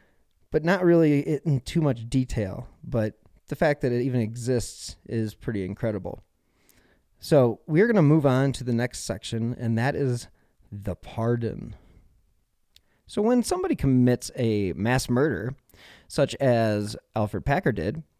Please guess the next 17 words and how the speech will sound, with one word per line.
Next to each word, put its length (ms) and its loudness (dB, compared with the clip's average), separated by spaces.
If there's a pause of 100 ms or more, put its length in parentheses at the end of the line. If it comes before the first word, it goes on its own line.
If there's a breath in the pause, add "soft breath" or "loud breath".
(160)
you 400 2
would 220 2
assume 640 2
that 180 2
his 240 0
sentence 360 -4
of 160 -4
death 380 2
would 180 -2
at 80 -4
least 380 -6
lead 220 2
him 200 2
to 400 0
dying 380 -2
in 100 -8
prison. 440 -2